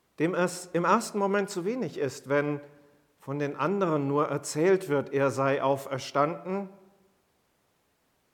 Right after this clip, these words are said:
und dem dann nach einer Woche Jesus selbst gegenübertritt.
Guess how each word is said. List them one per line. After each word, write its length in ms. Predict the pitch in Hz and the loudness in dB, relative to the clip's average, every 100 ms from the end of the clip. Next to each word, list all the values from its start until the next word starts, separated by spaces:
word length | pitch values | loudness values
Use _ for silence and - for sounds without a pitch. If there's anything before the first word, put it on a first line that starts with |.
| _ _ _ _ - | _ _ _ _ -10
und 180 | 123 | -8
dem 220 | 123 143 165 | -2 -2 0
dann 400 | 127 160 220 214 - - _ _ _ _ _ _ _ _ _ _ | 0 0 -2 -4 -10 -20 _ _ _ _ _ _ _ _ _ _
nach 220 | - 101 104 | -16 -16 -12
einer 320 | 107 107 95 | -6 -4 0
Woche 500 | 107 - 151 160 160 - - _ _ _ _ _ _ _ _ | -2 2 0 0 -4 -14 -20 _ _ _ _ _ _ _ _
Jesus 440 | - 113 123 120 - | -10 -4 -2 -4 0
selbst 460 | 113 131 - - | 2 2 -2 -10
gegenübertritt. 960 | 147 143 151 139 123 104 - 92 - | -6 -6 -4 -2 -2 -2 -6 -6 -8